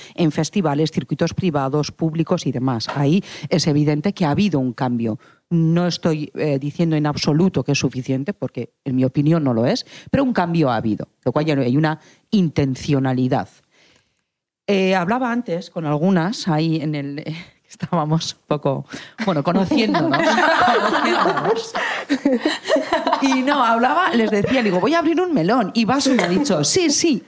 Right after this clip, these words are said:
abre el melón". Y yo, "Pues voy a abrir un melón".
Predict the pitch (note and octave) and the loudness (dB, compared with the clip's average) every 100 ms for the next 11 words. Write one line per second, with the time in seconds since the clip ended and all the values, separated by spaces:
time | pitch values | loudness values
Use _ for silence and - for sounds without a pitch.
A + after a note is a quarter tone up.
0 | - G#4+ F#4+ - - E3+ F3 D#3 E3+ E3+ | -2 2 2 2 0 0 0 0 0 0
1 | A3 A#3 - G#4 E4 E3+ D#3+ D3+ D3+ C#3 | 0 -2 0 0 0 0 0 0 0 0
2 | C#3 C#3 | -2 -6